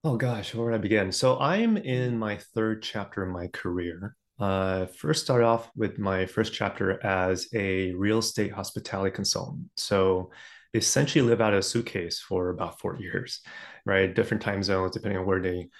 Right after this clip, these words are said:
clients and the project may take me. And I remember it was the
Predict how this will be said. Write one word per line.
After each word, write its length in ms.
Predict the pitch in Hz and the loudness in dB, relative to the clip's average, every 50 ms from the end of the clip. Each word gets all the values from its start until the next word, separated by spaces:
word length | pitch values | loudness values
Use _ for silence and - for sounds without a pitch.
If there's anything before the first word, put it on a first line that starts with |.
| - - - _ _ | -20 -20 -20 _ _
clients 460 | - - - 104 95 95 92 90 - | -8 -2 0 0 0 0 0 -2 -4
and 80 | - 95 | -6 -8
the 40 | 90 | -8
project 440 | - - 101 92 90 101 95 - - | -6 -4 -4 -4 -4 -4 -6 -6 -6
may 80 | 95 92 | -6 -6
take 360 | - - 107 104 101 - - | -4 -4 -4 -4 -2 -4 -6
me. 340 | 95 90 90 87 85 87 - - _ - | -6 -4 -6 -8 -10 -10 -14 -12 _ 0
And 560 | 110 110 110 110 107 107 104 104 107 104 - - _ - - - - _ _ _ _ _ - | 2 4 4 6 4 4 4 2 0 -2 -4 -12 _ -20 -20 -20 -20 _ _ _ _ _ 2
I 60 | 113 | 4
remember 400 | 113 113 120 131 135 147 147 135 | 6 6 6 6 6 6 6 4
it 260 | 123 120 120 113 113 | 4 2 0 0 2
was 640 | 110 107 110 110 107 104 101 101 98 95 104 107 95 | 2 2 4 4 4 4 2 0 -2 -6 -8 -8 0
the 680 | 110 107 104 104 101 98 101 98 98 98 98 95 95 | 0 2 2 2 0 -2 -2 -4 -4 -4 -6 -8 -10